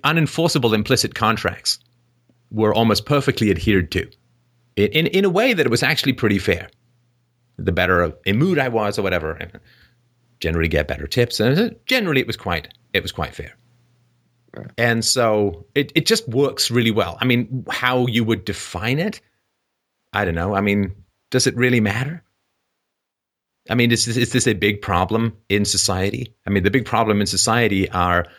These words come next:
Speaker 1: the immoral initiation of force, aggressions masked as a social contract, which are much more important to focus on. How tipping works in a free society, you know, b-, by the time that floats to the top of our list of problems,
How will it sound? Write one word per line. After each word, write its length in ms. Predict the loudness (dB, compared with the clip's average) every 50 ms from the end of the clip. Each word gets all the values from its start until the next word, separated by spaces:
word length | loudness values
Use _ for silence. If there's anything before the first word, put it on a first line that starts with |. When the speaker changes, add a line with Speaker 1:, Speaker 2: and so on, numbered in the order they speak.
| _ _ _ _ _ _ _
Speaker 1:
the 340 | -8 0 2 2 2 2 2 2
immoral 500 | 2 2 4 4 4 4 4 2 2 0
initiation 600 | 0 2 2 2 2 2 2 2 2 2 2 0
of 80 | 0 -2
force, 600 | -4 -6 -2 0 0 0 0 0 -2 -2 -2 -2 _ _ _ _ _ _ _ _ _ _ _ _ _ _ -4 -4
aggressions 760 | -4 0 0 0 0 0 0 0 0 0 0 -2 -2 -2
masked 560 | -2 -2 0 0 2 0 0 -2 -4 -4 -4 -2
as 120 | -2 0
a 40 | 0
social 320 | 2 0 0 0 -2 -4
contract, 560 | -4 -2 0 0 0 0 -2 -4 -4 -4 -2
which 160 | -4 -2 0 2
are 60 | 2
much 340 | 4 4 2 2 0 0 2
more 160 | 2 4 4
important 360 | 2 2 2 2 2 2 0
to 40 | -2
focus 400 | 0 0 0 2 2 2 0 2
on. 200 | 0 0 0 -2 -6 -12 -20 -20 -12
How 180 | -6 -2 -2 -2
tipping 380 | -2 0 -2 -2 0 2 0 2
works 280 | 2 0 0 0 2 2
in 80 | 2
a 40 | 2
free 180 | 2 0 0 0
society, 640 | 0 0 0 2 2 2 2 4 4 4 2 2 0 -6 -14 -14 -14 -14 -16 -16 -20 _ _ _ -2
you 120 | 0 2 4
know, 80 | 2
b-, 200 | 2 2 0 -2 0
by 140 | 2 0 0 2
the 100 | 0 -2
time 300 | -2 0 0 0 0 2
that 200 | 0 -2 -2 -4
floats 340 | -2 0 0 0 0 -2 -6
to 60 | -6
the 80 | -8 -8
top 260 | -4 -2 -2 -2 -2
of 120 | 0 2
our 100 | 2 2
list 260 | 4 2 0 0 0
of 100 | -4 -4
problems, 560 | -2 -2 0 0 0 0 0 0 2 0 -2